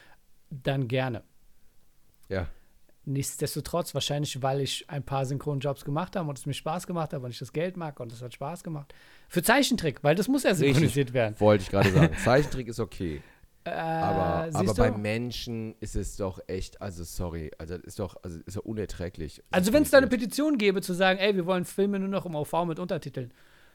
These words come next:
Speaker 1: ich wär dabei.
Speaker 2: Ich wär auch dabei.
Speaker 1: Ja.
Speaker 2: Auf jeden. Warum gucken Leute Filme nicht im O V eigentlich?
Speaker 1: Faulheit. Vor allem
Speaker 2: Faulheit,
Speaker 1: jetzt zur Zeit
Speaker 2: Subtitles zu lesen, oder?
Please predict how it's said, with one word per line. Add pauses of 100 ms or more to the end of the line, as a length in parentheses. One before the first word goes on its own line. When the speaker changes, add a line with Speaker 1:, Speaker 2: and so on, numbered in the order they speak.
(220)
Speaker 1:
ich
wär
dabei. (680)
Speaker 2:
Ich
wär
auch
dabei. (100)
Speaker 1:
Ja. (720)
Speaker 2:
Auf
jeden. (500)
Warum
gucken
Leute
Filme
nicht
im
O
V
eigentlich? (580)
Speaker 1:
Faulheit. (560)
Vor
allem
Speaker 2:
Faulheit,
Speaker 1:
jetzt
zur
Zeit
Speaker 2:
Subtitles
zu
lesen,
oder?